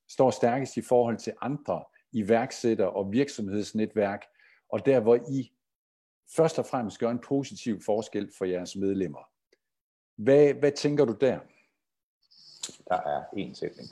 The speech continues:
Speaker 2: Den, øh, den har jeg øvet mig på rigtig, rigtig meget, og det er jeg utrolig beæret over. Vi er de største. Vi
Speaker 1: Ja.
Speaker 2: har lige godt femogfyrre tusind dagligt, der aktivt laver en forskel inde i Facebook-gruppen. De, øh,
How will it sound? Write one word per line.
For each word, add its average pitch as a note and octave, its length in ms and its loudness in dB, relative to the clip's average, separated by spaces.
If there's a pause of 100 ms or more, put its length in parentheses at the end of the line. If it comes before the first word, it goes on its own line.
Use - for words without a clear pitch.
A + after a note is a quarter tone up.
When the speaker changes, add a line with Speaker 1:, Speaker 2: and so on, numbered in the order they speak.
(160)
Speaker 2:
Den, E2 200 -8
øh, C#2+ 120 -6
den E2 160 -4
har D2+ 80 -4
jeg D2 100 0
øvet D2 200 -6
mig D2 140 -10
på C#2+ 240 -4
rigtig, D2 260 -6
rigtig C2+ 180 -10
meget, C2 180 -10
og C2+ 60 -16
det C#2+ 80 -8
er D2+ 40 -8
jeg C#2+ 80 -8
utrolig C#2 380 -10
beæret C#2 280 -4
over. B1 180 -8 (320)
Vi D2+ 160 -6
er C#2 100 -2
de C#2 100 -8
største. - 340 -8 (720)
Vi D#2+ 80 -4
Speaker 1:
Ja. F#2 100 2
Speaker 2:
har D#2 600 0
lige G2 240 0
godt D#2 240 2
femogfyrre C#2+ 400 -2 (100)
tusind D2+ 280 -10 (140)
dagligt, D#2 340 -2 (120)
der E2 60 -4 (120)
aktivt D#2 400 -8
laver D2 280 -2
en C#2+ 180 -10
forskel D#2 420 -6
inde D2+ 160 -10
i - 40 -20
Facebook-gruppen. - 580 -12 (1160)
De, D2+ 220 -8
øh, C2 300 -6